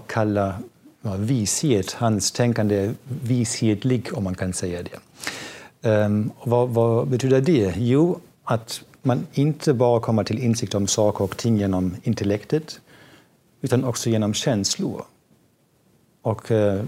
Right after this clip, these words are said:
vishet, på latin sapientia, hänger ihop med att man smakar på saker och ting. Och att smaka på saker och ting är något annat än att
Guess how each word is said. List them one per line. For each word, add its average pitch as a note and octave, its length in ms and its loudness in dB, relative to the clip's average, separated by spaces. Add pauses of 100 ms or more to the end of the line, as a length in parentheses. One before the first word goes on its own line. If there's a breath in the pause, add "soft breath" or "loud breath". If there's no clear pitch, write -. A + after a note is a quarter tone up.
vishet, B2+ 720 0 (220)
på G#2 180 0
latin G2+ 500 -2
sapientia, A2 800 0
hänger A2+ 280 0
ihop A2+ 280 -2
med G#2+ 160 -2
att A2+ 160 -6
man G#2+ 220 0 (360 loud breath)
smakar D#3+ 560 0
på G2+ 140 -2
saker F2 380 -6
och - 120 -18
ting. F2 240 -10 (640 soft breath)
Och - 60 -16
att A2+ 120 2
smaka C#3+ 420 4
på A2+ 140 -2
saker G2 320 0
och - 80 -12
ting A#2 200 0
är G#2 40 0
något G#2+ 180 0
annat B2 380 0
än G#2 180 -2
att G2 280 -4